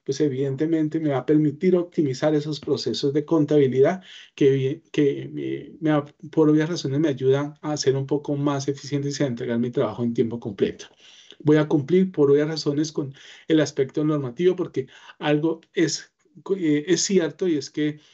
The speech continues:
dentro del proceso de cierre financiero, eh, mensual, una de las cuentas que sin duda tiene que ser conciliada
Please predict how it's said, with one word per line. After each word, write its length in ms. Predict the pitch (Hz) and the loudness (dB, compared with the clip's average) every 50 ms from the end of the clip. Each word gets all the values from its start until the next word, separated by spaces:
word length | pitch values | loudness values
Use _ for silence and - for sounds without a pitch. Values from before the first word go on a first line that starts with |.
| _ _ _ _ 143 | _ _ _ _ -4
dentro 360 | 143 143 139 143 139 143 139 | -4 -4 -4 -4 -4 -4 -4
del 100 | 131 135 | -4 -2
proceso 460 | - 139 135 - - 135 135 - 175 | -2 -4 -4 0 0 -2 0 0 -2
de 80 | 165 139 | -2 -2
cierre 440 | - - - 170 170 160 156 160 | -4 -2 0 2 2 2 2 -2
financiero, 760 | 151 - 151 131 120 117 117 - - 151 151 147 160 175 185 _ _ - - - - _ | -4 -4 -4 -4 -4 -6 -6 -2 0 0 2 0 -2 -6 -10 _ _ -20 -20 -20 -18 _
eh, 240 | - 123 120 120 - - | -8 -6 -6 -6 -6 -2
mensual, 600 | 127 156 170 165 160 - 165 165 170 175 - _ _ - | 2 4 4 4 2 0 0 0 0 -2 -6 _ _ -8
una 320 | 147 139 143 147 147 151 | -4 -2 -2 0 0 0
de 60 | 151 | 0
las 260 | 143 135 120 117 - | -2 -2 -4 -6 -8
cuentas 500 | - - - 175 160 147 143 - 143 135 | -6 -2 0 2 2 2 0 -2 -6 -8
que 140 | - - 127 | -6 -8 -8
sin 180 | 117 - 123 113 | -6 -6 -6 -4
duda 280 | 117 123 127 123 131 | -4 -4 -4 -4 0
tiene 340 | - 165 160 165 165 165 151 | 2 4 4 6 4 2 0
que 140 | 156 - - | -4 -6 -8
ser 240 | - - 131 110 - | -6 -4 -6 -6 -6
conciliada 640 | - 139 139 135 - - 151 151 147 139 147 156 | -8 -6 -6 -4 -4 -2 0 0 0 0 0 -2